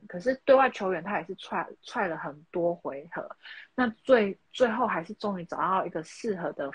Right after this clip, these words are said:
方法。因为我们那个老师是说，他帮他把心里那一块东西放下之后，他其实是终于那个情绪已经整个崩溃的，然后崩溃之后，哭完之后，他有是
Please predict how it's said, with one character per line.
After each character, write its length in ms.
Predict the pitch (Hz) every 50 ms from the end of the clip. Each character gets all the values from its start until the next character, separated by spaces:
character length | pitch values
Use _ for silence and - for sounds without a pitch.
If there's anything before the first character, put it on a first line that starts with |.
| - -
方 240 | 165 147 156 160
法。 160 | - - 135 -
因 120 | 208 240
为 120 | 254 262 254 - - - - - _ -
我 60 | 185
们 80 | 196
那 80 | 220 240
个 60 | 226
老 100 | 202 160
师 220 | 165 - - 185 196
是 140 | 208 208
说， 260 | 208 - - 196 180 185
他 400 | 202 196 185 180 180 185 190 - _ _ _ _ _ _ _ _ _ _ -
帮 200 | 214 214 220 220
他 220 | 214 208 202 202
把 260 | 202 - - - -
心 260 | - - - 190 202 196
里 100 | 165 156
那 160 | 170 175 180
一 60 | 185
块 440 | - - - 214 196 170 151 - - - _ _ _ _ _ -
东 220 | 190 185 185 202
西 300 | - - 196 185 190 196
放 220 | - 233 208 196 190
下 220 | - 214 196 185
之 200 | 175 - 165 170
后， 160 | 185 202 185
他 160 | 175 - 214 214
其 160 | - 185 170
实 80 | 180 175
是 360 | - - 208 196 185 170 - - _ _ _ _ _ - _ _ _
终 280 | - - 226 226 233 214
于 100 | 185 180
那 100 | 196 208
个 120 | 175 170
情 320 | - - - 185 170 175
绪 240 | 196 - 226 214 170
已 60 | 151
经 200 | 151 160 170 180
整 160 | - 165 143 -
个 100 | 147 147 - _
崩 260 | - 170 156 156 160 170 -
溃 320 | - - 196 160 - - -
的， 200 | - - - - - _ _ _ _ _ _ _
然 140 | - 180 185
后 120 | 220 240
崩 240 | 233 240 220 220 220
溃 200 | 233 240 226 208
之 160 | - - 208 208
后， 160 | 214 196 190
哭 160 | - - 220
完 180 | 202 165 160 170
之 120 | 190 190
后， 60 | 185 185
他 160 | - 190 185
有 100 | 160 131
是 240 | - - 202 196